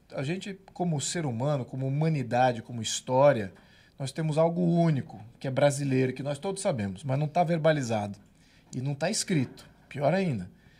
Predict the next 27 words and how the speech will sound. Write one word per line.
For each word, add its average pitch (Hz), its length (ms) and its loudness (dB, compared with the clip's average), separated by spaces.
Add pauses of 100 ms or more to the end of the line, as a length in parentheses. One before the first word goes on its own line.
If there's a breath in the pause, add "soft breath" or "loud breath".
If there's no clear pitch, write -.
(200 soft breath)
Então 170 160 -8
tá - 120 0
aí, 151 160 -2
tá 180 160 -6
solto, - 400 -4
tá 170 100 -4
no 185 80 -6
firmamento. 175 680 -2
A 165 80 -10
gente 151 200 -10
sabe 185 340 2
que - 80 -8
a 123 40 -6
gente 127 200 -8
é 117 40 -6
brasileiro, 117 580 -4
a - 20 -6
gente 127 180 -10
sabe 143 360 0
que 123 100 -14
a - 20 -12
gente 123 220 -12
é - 20 -10
diferente 120 560 -6
dos 113 160 -8
outros - 200 -8
povos, 135 440 -4